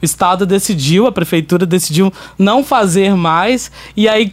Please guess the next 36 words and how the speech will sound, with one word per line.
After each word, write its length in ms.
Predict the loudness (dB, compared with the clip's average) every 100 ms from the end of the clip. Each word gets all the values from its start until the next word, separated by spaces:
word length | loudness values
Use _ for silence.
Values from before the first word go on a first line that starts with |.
| -2
como 460 | 0 2 2 0
que 100 | 2
as 140 | 0 2
comunidades 880 | 0 2 2 2 0 0 -2 -6 -12 -18 -20
se 240 | -16 -4 0
arranjaram 800 | 2 2 2 2 2 2 2
e 20 | 0
como 300 | 2 2 2
que 100 | 0
o 60 |
Centro 320 | 0 -2 0
de 80 | 0
Vitória 480 | 0 0 0 0 -2 -8 -18
reinventou, 920 | -4 0 2 2 2 0 0 0 0 -2 -10 -4
não 220 | 0 2 0
só 200 | 0 -2
no 80 |
carnaval, 600 | -2 -2 -2 -2 0 0 0
né, 180 | -2 -6 -14 -6
em 80 | -4
vários 340 | 0 0 0
setores 400 | -2 -2 -2 0
da 140 | -2 -2
cultura, 600 | -2 -4 0 2 2 0 -8 -4
a 160 | -2 0
sua 260 | 0 0
forma 480 | 0 -2 0 2 2
de 140 | 2
manter 380 | 2 2 2 2
as 100 | 2
manifa-, 480 | 2 0 0 -2 -4 -2
as 180 | -2 -2 -4 -8 -20 -16 -4
manifestações 720 | -2 0 0 0 -2 0 -2
populares 640 | -2 -2 0 2 2 2
e 60 | 0
continuar 680 | 0 0 2 2 2 0